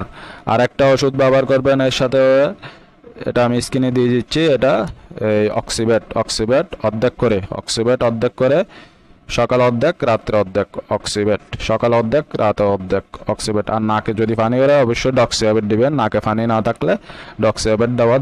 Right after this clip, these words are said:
দরকার নাই। এই হচ্ছে ট্রিটমেন্ট। এইভাবে যদি আপনারা তিন দিন চালান, আবার তিন দিন সুস্থ না হলে যদি আপনারা পাঁচ দিন চালান, ইনশাল্লাহ সুস্থ হয়ে যাবে। আর সুস্থ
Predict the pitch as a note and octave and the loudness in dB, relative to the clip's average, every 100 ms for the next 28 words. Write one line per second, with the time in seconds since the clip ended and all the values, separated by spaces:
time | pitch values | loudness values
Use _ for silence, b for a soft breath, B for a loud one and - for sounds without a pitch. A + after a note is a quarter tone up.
0 | A#2+ G2+ G2 G2+ G2 F#2 - _ _ _ | 0 0 -2 -2 -4 -6 -14 _ _ _
1 | _ - - - - _ - - A2+ A2 | _ -20 -20 -20 -20 _ -12 -4 0 2
2 | B2 - C#3 D3 E3+ - A#2+ C3+ D3+ D#3 | 0 2 4 4 2 0 -2 2 2 2
3 | B2 B2 B2 A#2+ B2 B2 B2 A#2+ A#2+ B2+ | 2 4 4 2 2 4 2 2 2 4
4 | C#3 - B2+ A#2+ A#2 A#2 A2+ G#2 A#2 A#2 | 2 0 -2 0 2 2 0 0 0 2
5 | C3+ C#3+ A#2 A#2+ B2 B2 B2 A2+ A2+ G#2+ | 2 2 2 4 2 0 -2 -2 -2 -2
6 | A#2+ - A#2+ A#2 A#2+ A#2 A#2+ B2 A#2+ A#2 | -4 -2 0 0 2 2 2 2 2 0
7 | A#2 A#2 - B B B A2+ A2 G#2+ A2 | 2 0 -2 B B B -2 0 0 0
8 | A#2 B2 C3 A2+ A2 A2+ B2+ F3 B2+ A2 | 0 2 0 0 2 4 4 2 0 0
9 | - G#2+ G#2+ G#2 G2 F2+ - - _ _ | 2 4 6 4 4 0 -8 -18 _ _
10 | _ _ _ _ _ _ - - - B | _ _ _ _ _ _ -20 -20 -20 B
11 | B B - G#2 G#2 G#2+ C#3 B2+ | B B 0 4 4 2 0 2